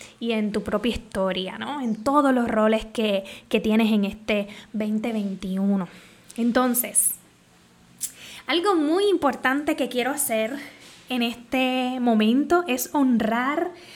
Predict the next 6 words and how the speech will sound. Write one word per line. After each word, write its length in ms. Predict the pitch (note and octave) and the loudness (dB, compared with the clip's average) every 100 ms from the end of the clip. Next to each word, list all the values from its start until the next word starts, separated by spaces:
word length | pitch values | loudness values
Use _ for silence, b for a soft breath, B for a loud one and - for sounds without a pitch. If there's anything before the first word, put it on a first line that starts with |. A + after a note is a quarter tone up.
| B B | B B
a 180 | C4+ C4+ - | -6 -6 -4
todas 460 | - E4 F4 F4 D#4 | 0 2 2 2 0
esas 280 | D4 D#4+ D4+ | -2 -2 0
mujeres 520 | C4+ B3 C4 C#4+ C#4+ - | 2 2 2 2 0 -4
que 100 | B3 | -6
estuvieron 800 | - - A#3 A3 A#3 C4+ D#4+ | -6 -2 0 2 2 4 6